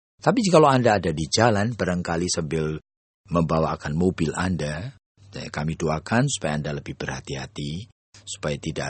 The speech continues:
ada hal-hal yang tidak baik. Oleh karena kita itu kadang-kadang tidak bisa mengontrol akan diri terhadap hal-hal yang mendadak muncul di depan kita. Jadi kita secara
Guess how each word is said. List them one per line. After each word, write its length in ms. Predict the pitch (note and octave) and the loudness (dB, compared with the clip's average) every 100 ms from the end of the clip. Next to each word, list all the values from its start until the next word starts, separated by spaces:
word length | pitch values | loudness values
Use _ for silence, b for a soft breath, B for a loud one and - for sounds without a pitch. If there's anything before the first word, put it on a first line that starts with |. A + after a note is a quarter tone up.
| D2 | -8
ada 320 | - C#2+ C#2+ | -8 -8 -8
hal-hal 380 | E2+ D2+ D2+ D#2 | -6 -6 -4 -4
yang 200 | D2+ C#2+ | -4 -6
tidak 320 | C2+ D2 C#2 - | -10 -8 -8 -2
baik. 240 | F2 F#2+ - _ _ _ - | 0 0 -4 _ _ _ -8
Oleh 160 | D2+ | -6
karena 480 | - D2+ D2 D2 C#2+ | -4 -6 -6 -6 -8
kita 320 | - - C2+ | -10 -10 -10
itu 80 | C2+ | -6
kadang-kadang 720 | - F#2+ G#2+ G#2 F#2 A#2+ D3+ | 0 2 4 2 4 2 2
tidak 320 | B2+ A2 F#2 F2+ | 2 2 2 2
bisa 400 | D#3+ - A#2+ B2 B B G2+ | 2 4 4 2 B B 2
mengontrol 720 | B2 A#2+ A2+ G#2 A2 G#2 G2 | 6 6 4 4 6 6 4
akan 320 | F2 F2 E2 | 0 -4 -2
diri 480 | F#2 G2 G#2+ A#2 G#2+ | 2 4 4 2 0
terhadap 320 | - D#2 D2+ | -4 -2 -2
hal-hal 640 | C#2+ F2+ F2+ E2 F2+ F2+ - _ _ - | -2 0 0 -2 -2 -2 -6 _ _ -4
yang 160 | E2+ | 0
mendadak 560 | E2+ E2+ D#2 D#2+ D#2+ D2 | 0 0 -2 -4 -6 -2
muncul 400 | F#2+ F2 - D2+ | 0 0 -2 -4
di 80 | C#2 | -6
depan 400 | - - C2 C2 | -8 -8 -10 -10
kita. 480 | C#3 - - C2+ D2+ _ _ _ _ _ _ _ - | -14 -14 -14 -16 -18 _ _ _ _ _ _ _ -2
Jadi 200 | D#2+ F#2+ | 2 2
kita 240 | G#2 A#2 | 4 4
secara 240 | A2+ G#2 | 4 4